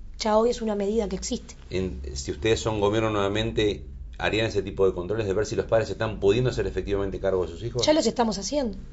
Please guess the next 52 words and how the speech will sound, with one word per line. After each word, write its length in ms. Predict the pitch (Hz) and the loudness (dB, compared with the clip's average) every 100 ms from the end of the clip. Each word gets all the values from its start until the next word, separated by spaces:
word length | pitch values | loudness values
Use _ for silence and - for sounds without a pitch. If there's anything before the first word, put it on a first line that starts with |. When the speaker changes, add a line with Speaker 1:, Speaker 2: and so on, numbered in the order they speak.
| - | -8
Speaker 1:
ya 100 | - | -2
los 100 | 277 | -2
estamos 300 | 254 247 233 | 0 -2 -2
haciendo. 340 | 196 208 254 202 | -2 0 0 2
Speaker 2:
¿Y 60 | 190 | 4
retiraría 440 | 185 190 - - | 4 8 10 12
Speaker 1:
Con 60 | - | 12
un 40 | |
Speaker 2:
la 120 | 285 | 12
patria 200 | - 285 | 12 12
Speaker 1:
Estado, 140 | 311 285 | 12 12
Speaker 2:
potestad 280 | 262 180 110 | 12 8 6
de 60 | 107 | 8
ser 120 | 196 | 4
Speaker 1:
con 140 | 277 | 6
un 60 | 220 | 6
Speaker 2:
necesario? 200 | - - | 6 12
Speaker 1:
Estado 440 | 285 311 302 233 | 12 12 12 12
que, 380 | - 220 208 214 233 | 8 6 6 2 0
este, 460 | 202 190 226 233 | 0 2 2 2
está 180 | 208 254 | 2 2
en 60 | 269 | 2
el 100 | 240 | 2
territorio 540 | 220 214 - 254 226 | 2 2 4 6 6
en 60 | 214 | 2
su 140 | 202 | 0
conjunto, 680 | 196 208 - 233 208 185 202 - - | -2 -2 4 4 4 -4 -10 -12 -16
que 140 | - 233 | -6 2
coordina 640 | 233 226 254 247 214 196 196 - - | 4 6 4 4 2 0 -6 -16 -8
y 100 | 240 | 0
que 140 | 233 | 0
todo 260 | 226 294 302 | 6 8 8
funciona 720 | 240 233 - 269 247 220 202 | 4 0 0 4 4 4 0
para 380 | 208 208 202 214 | 2 4 4 2
que, 320 | 214 202 208 - 370 | 0 2 2 -2 -4
este, 320 | 277 196 - 214 | -2 -2 -2 0
los 120 | 208 | 2
más 120 | 240 | 4
vulnerables 380 | 262 233 226 233 | 4 4 4 2
tengan 220 | 240 233 | 2 0
una 160 | 226 208 | 0 0
mejor 300 | 196 226 214 | -2 -2 -2
vida 400 | 254 311 294 220 - - - | 0 4 4 2 -6 -14 -14
y 80 | - | 0
que 100 | 247 | 0
puedan 260 | - 269 262 | 6 8 8
salir 260 | 226 226 240 | 6 8 8
de 60 | |
esa 140 | 226 202 | 6 2
situación 380 | 196 202 226 | 0 0 2
de 80 | 233 | 4
vulnerabilidad, 840 | 226 214 202 202 196 196 226 262 | 4 2 0 0 2 4 6 6